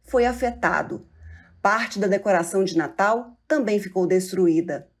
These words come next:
Muitos galhos de árvores foram arrancados com a chuva forte. Na praça onde fica o monumento do balaio, onde foi montada a feira de artesanato, mais estragos. Estandes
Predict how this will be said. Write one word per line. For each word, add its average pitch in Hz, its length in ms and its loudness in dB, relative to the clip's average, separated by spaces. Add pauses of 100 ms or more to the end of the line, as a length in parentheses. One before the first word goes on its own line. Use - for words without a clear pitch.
(380)
Muitos 196 440 2
galhos 180 420 2
de 165 100 4
árvores 190 520 0
foram 214 260 -2
arrancados 226 800 -2
com 185 100 -6
a 175 60 -2
chuva 180 300 -4
forte. - 680 -6 (600)
Na 160 100 -2
praça 190 480 0
onde 185 180 2
fica 190 280 -4
o 196 40 2
monumento 220 680 0
do 190 120 -4
balaio, 180 560 0 (280)
onde 254 180 -4
foi 294 140 2
montada 214 640 2
a 165 40 -2
feira 233 420 -2
de 185 100 -6
artesanato, 185 920 -4 (300)
mais 208 480 0
estragos. - 800 -8 (280)
Estandes 233 800 -2